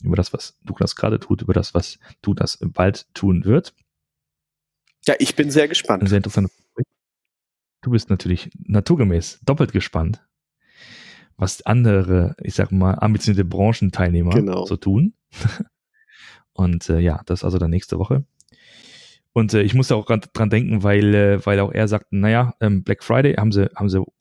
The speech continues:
Speaker 1: wohl sehr gut, äh, mit hundert Prozent Uptime auch absolviert. Alles wunderbar. Und jetzt ist halt grad eine Phase, wo es auch ein bisschen entspannter ist, weil die Systeme laufen, sind hart getestet <laughs> sozusagen in, in, in, in den Turkey Five. Und jetzt, äh, ist sozusagen nicht mehr der ganz große,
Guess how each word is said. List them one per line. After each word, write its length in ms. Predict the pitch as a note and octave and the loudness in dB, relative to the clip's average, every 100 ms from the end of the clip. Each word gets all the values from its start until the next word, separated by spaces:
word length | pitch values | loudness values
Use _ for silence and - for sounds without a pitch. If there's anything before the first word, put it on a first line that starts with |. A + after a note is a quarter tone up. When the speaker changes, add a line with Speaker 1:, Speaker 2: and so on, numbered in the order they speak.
| - | -10
Speaker 1:
wohl 220 | F#2 G2 | -4 -2
sehr 200 | F#2 G#2+ | 0 0
gut, 360 | G#2+ A2+ - - | 0 -4 -4 -6
äh, 80 | F#2 | -2
mit 260 | F#2 F2+ | -2 0
hundert 160 | A2 G#2 | 0 -2
Prozent 240 | - G2 | -2 -4
Uptime 340 | F#2+ - F#2+ F#2 | -4 -2 0 0
auch 200 | - - | -6 -18
absolviert. 600 | - F#2 F2+ D3 G3 - _ _ - | -8 -4 0 0 0 -8 _ _ -8
Alles 220 | F#2+ - | -8 -4
wunderbar. 360 | F#2 F#2 B2 D3 - - - - | -4 -2 -2 -4 -12 -20 -20 -2
Und 120 | A2 | 0
jetzt 160 | A#2+ - | 0 0
ist 60 | |
halt 140 | B2+ G#2+ | 0 0
grad 220 | A#2+ - | -2 0
eine 100 | A2+ | -2
Phase, 380 | - A2 A2 G2+ | 0 2 2 0
wo 100 | G#2+ | -2
es 180 | - | -2
auch 220 | - - - | -12 -10 -4
ein 40 | |
bisschen 200 | B2+ C3 | -2 0
entspannter 480 | G#2 - D3 F3+ D3+ | -2 -2 -2 0 0
ist, 180 | C3+ - | -2 0
weil 380 | A2+ A2+ A2 - _ | 2 4 2 -2 _
die 60 | - | -6
Systeme 360 | G#2+ - A#2 G#2 | -4 0 2 2
laufen, 240 | A#2 B2 | 2 0
sind 200 | G#2+ - | -2 0
hart 140 | A#2 | -2
getestet 440 | - - C3 - C3 | -2 -2 0 0 -2
<laughs> 0 | |
sozusagen 600 | A#2 A2+ - B2+ C3 C3+ - - - - - | -2 -4 -2 0 2 -2 -6 -16 -20 -12 -2
in, 160 | A2+ | 0
in, 160 | A2+ A2+ | 2 2
in, 220 | G#2+ A2 | 2 2
in 100 | G2+ | 2
den 100 | A2+ | 0
Turkey 300 | - A#2 - | 0 -2 -2
Five. 440 | A2+ G#2+ A#2 A#2 _ _ - _ _ | -2 2 2 0 _ _ -20 _ _
Und 320 | G#2+ G#2 G2 | 0 2 2
jetzt, 340 | G#2+ - - - | -2 -4 -8 -2
äh, 40 | |
ist 320 | G2+ - G2 | 0 0 -2
sozusagen 280 | - - F#2+ | -6 -4 0
nicht 140 | F#2+ | 0
mehr 100 | - | 2
der 100 | F2+ | 0
ganz 180 | F2 F#2+ | 2 0
große, 420 | - F#2 - E2+ | 0 -2 2 0